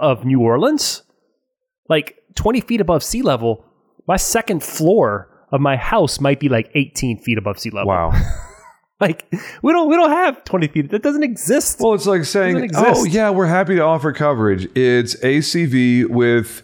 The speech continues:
Speaker 2: a hundred percent coinsurance and a fifty thousand dollar deductible.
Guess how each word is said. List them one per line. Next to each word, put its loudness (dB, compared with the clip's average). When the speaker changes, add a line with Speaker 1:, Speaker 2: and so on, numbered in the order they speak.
Speaker 2:
a -4
hundred 0
percent -2
coinsurance 0
and 0
a 2
fifty -4
thousand 0
dollar 2
deductible. -4